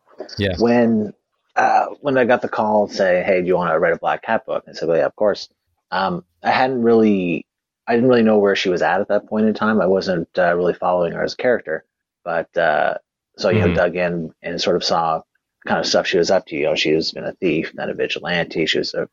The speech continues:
Speaker 2: private detective for a little while, I think. But I think the th-, you know, the thief thing is what people keep coming back to, and I think that's the most interesting way to do it. Um, and I was like, "Well, okay, we'll do some, some thief stories." But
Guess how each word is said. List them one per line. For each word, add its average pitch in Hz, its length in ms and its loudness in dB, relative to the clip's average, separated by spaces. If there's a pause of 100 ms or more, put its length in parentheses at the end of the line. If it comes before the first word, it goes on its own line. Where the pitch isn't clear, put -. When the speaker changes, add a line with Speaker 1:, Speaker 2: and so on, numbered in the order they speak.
Speaker 2:
private 67 240 -4
detective - 480 -8
for 95 100 -8
a - 40 -2
little 90 120 2
while, 87 320 2
I 90 80 2
think. 92 320 -10 (380)
But 107 340 2 (400)
I 113 120 0
think 135 280 0 (400)
the 120 80 -4
th-, - 160 -10 (160)
you 123 120 -2
know, 117 60 4
the 107 60 2
thief 135 300 2
thing 120 180 -4
is 104 140 0
what - 160 0
people - 200 -4
keep - 220 0
coming 180 220 -4
back 147 300 -4
to, 135 240 -2
and - 120 -8
I - 60 -4
think - 240 -4
that's - 320 -2
the 107 100 -10
most 95 240 0
interesting 87 480 -2
way 82 160 2
to - 80 -4
do 73 240 -2
it. - 140 -4 (420)
Um, 82 400 -4 (180)
and 117 120 -2
I 107 60 0
was 101 80 0
like, 101 100 0
"Well, 101 100 4
okay, 92 160 -2
we'll 87 220 2
do 90 160 -6
some, 85 320 -6
some 80 180 -6
thief 147 260 0
stories." 78 440 0 (420)
But 92 300 0